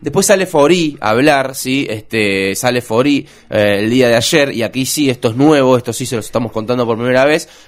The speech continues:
¿Por qué? Porque el canciller Jorge Faurí dijo claramente que para la Argentina no se cumplen todos los elementos para afirmar que en Bolivia hay un golpe de Estado, ¿sí? Eh, por otra parte dijo que las Fuerzas Armadas, eh, simplemente, eh, algo así como se aseguraron, o aseguraron que se mantenga la institucionalidad,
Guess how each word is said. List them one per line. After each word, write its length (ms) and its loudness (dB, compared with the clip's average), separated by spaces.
¿Por 220 2
qué? 140 0
Porque 260 -2
el 80 -4
canciller 380 -2
Jorge 180 -4
Faurí 260 4
dijo 300 2
claramente 560 2
que 160 0
para 180 2
la 80 4
Argentina 460 0
no 100 -2
se 140 -4
cumplen 400 0
todos 200 4
los 200 2
elementos 440 0
para 180 2
afirmar 360 0
que 120 -4
en 60 -2
Bolivia 340 2
hay 40 2
un 80 -4
golpe 240 2
de 60 0
Estado, 480 0
¿sí? 260 -4
Eh, 680 4
por 140 2
otra 220 2
parte 220 0
dijo 220 -2
que 80 -4
las 120 -2
Fuerzas 320 -4
Armadas, 580 2
eh, 320 2
simplemente, 920 0
eh, 40 -2
algo 300 0
así 180 -6
como 240 -2
se 120 -4
aseguraron, 720 2
o 80 -6
aseguraron 380 0
que 80 -8
se 100 -8
mantenga 300 -2
la 80 4
institucionalidad, 880 0